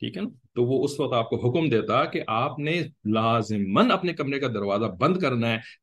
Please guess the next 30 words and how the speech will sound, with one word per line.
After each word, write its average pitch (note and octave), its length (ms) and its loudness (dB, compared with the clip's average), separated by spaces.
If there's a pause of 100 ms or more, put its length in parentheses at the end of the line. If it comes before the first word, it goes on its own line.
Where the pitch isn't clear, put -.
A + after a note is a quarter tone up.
(120)
चाहे F#3+ 280 6
आपकी G3 260 0
सास D#3+ 320 -2
कुछ D3 140 -2
भी C3+ 140 -4
कह G#2 180 -4
रही F2 160 -6
हो, - 80 -10 (120)
चाहे D3+ 160 6
तुम्हारी C#3+ 300 2 (120)
माँ D3 220 4
कुछ C3+ 160 2
भी B2+ 140 0
कह F#2+ 180 -4
रही E2+ 120 -4
हो, - 140 -12 (2750)
तुमने D#3+ 240 4
अपने D#3 280 0 (320)
दरवाजे A#2 480 2
के C3+ 120 -2
ऊपर B2+ 380 0 (480)
कुंडी D3 360 2
लगानी C3 640 2
है, D3+ 200 0 (100)
लॉक B2+ 280 -2
लगानी A#2+ 520 2
है F3+ 220 0
अम्मा C#3+ 320 -4
की, F3+ 460 -4 (440)
नाउज़ुबिल्लाह, A#2 560 2